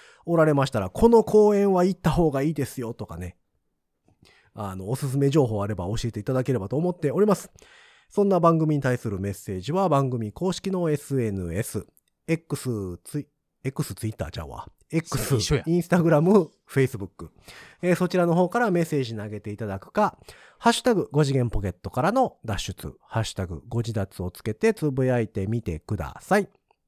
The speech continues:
Speaker 1: そして番組公式のEメールアドレスございます。メールアドレスは、ご自立メールアットマークジーメールドットコム、ご自立メールアッ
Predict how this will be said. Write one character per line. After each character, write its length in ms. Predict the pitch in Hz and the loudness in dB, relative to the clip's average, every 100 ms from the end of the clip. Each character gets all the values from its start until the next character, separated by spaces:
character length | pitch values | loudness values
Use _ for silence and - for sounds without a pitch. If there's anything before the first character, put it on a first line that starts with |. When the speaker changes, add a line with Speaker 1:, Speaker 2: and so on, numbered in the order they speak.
| _ _ _ _ _ _ _ | _ _ _ _ _ _ _
Speaker 1:
そ 140 | 262 | 2
し 40 | |
て 160 | 262 202 | 4 4
番 200 | 175 202 | 4 2
組 200 | 196 175 | 2 2
公 180 | - 170 | 2 0
式 180 | - 143 | 0 0
の 100 | 151 | 0
E 140 | 208 | 2
メ 140 | 208 | 2
ー 20 | 202 | 2
ル 80 | |
ア 80 | 196 | 0
ド 100 | 190 | 0
レ 100 | 180 | 0
ス 120 | - - | -2 -2
ご 140 | 135 | 0
ざ 220 | 131 120 | 2 2
い 180 | 104 85 | 0 -4
ま 200 | 82 117 | -2 -2
す。 220 | - - _ _ - | -4 -18 _ _ -6
メ 180 | 110 | -4
ー 20 | 110 | -2
ル 100 | 104 | -2
ア 80 | |
ド 100 | 104 95 | -2 -4
レ 100 | 90 | -6
ス 160 | - | -2
は、 240 | 131 151 - | 2 2 0
ご 160 | 127 147 | 0 0
自 200 | 170 170 | 0 -2
立 300 | 170 - 151 | -2 -2 0
メ 240 | 156 151 | 2 2
ー 40 | 147 | 2
ル 220 | 208 - | 0 -2
ア 40 | |
ッ 20 | |
ト 180 | - 185 | -4 -4
マ 160 | 196 214 | -2 -2
ー 40 | |
ク 200 | - 208 | 0 -2
ジ 200 | 127 147 | 0 -2
ー 20 | |
メ 220 | 139 135 127 | -2 -2 -2
ー 20 | |
ル 180 | 170 - | -6 -8
ド 120 | 104 | -10
ッ 60 | 92 - | -10 -10
ト 120 | 71 | -14
コ 180 | - 123 | -4 -2
ム、 140 | 139 _ _ _ _ | -2 _ _ _ _
ご 100 | 104 | -4
自 200 | 123 101 | -2 -2
立 240 | 92 - 90 | -6 -6 -6
メ 220 | 95 85 | -4 -2
ー 40 | |
ル 140 | 107 143 | 0 0
ア 100 | |
ッ 40 | 113 | -2